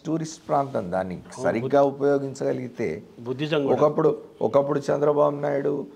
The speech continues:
Speaker 1: కమ్యూనిజం లేదు, ఇప్పుడు టూరిజమే అంతా అన్నవాడు, మరి కనీసం టూరిజం మీద దృష్టి ఎందుకు పెట్టలేదు? విశాఖపట్నం ప్రాంతాల్లో అనేకమైన ప్లే-, ప్రాంతాలని, ఆ ఉత్తరాంధ్రలో టూరిజం దీనిలో డ-, ఇప్పుడు ఆ ఇవాళ ఆంధ్రప్రదేశ్ ప్రభుత్వం చేస్తున్న పని అదే.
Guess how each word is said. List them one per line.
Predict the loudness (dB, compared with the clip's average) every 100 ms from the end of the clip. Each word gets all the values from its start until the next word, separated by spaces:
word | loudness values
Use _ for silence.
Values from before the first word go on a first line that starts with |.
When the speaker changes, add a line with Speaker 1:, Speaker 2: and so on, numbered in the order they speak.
| -20 _ _
Speaker 1:
కమ్యూనిజం | -2 0 0 2 2 2
లేదు, | 2 2
ఇప్పుడు | -2 -4 -4
టూరిజమే | 0 2 4 4 2 2
అంతా | -2 -2 -2 -2
అన్నవాడు, | -2 0 0
మరి | -2 -4
కనీసం | -4 -4 -6 -10 -8 -4
టూరిజం | -4 -2 -4
మీద | -4
దృష్టి | -6 -10 -10 -10
ఎందుకు | -8 -8
పెట్టలేదు? | -8 -10 -12 -14 -18 _ _ -16
విశాఖపట్నం | -4 -2 -2 -4 -8 -8
ప్రాంతాల్లో | -8 -8 -8 -10 -10 -14 -18 _ _ -6
అనేకమైన | -6 -4 -6 -6
ప్లే-, | -6 -6
ప్రాంతాలని, | -6 -8 -6 -4 -4 -6 -10
ఆ | -10 -10
ఉత్తరాంధ్రలో | -14 -6 -4 -4 -6 -8 -8 -10 -14 _ _ _ -4
టూరిజం | -2 0 2 0 -2
దీనిలో | -2 0
డ-, | 0
ఇప్పుడు | -2 -4 -4
ఆ | -4
ఇవాళ | -6 -2 0 0 -6 -18 -12 -4
ఆంధ్రప్రదేశ్ | -2 0 -2 -2
ప్రభుత్వం | -2 -4 -4 -8 -6
చేస్తున్న | -8 -8 -10
పని | -8 -8 -6
అదే. | -8 -8 -10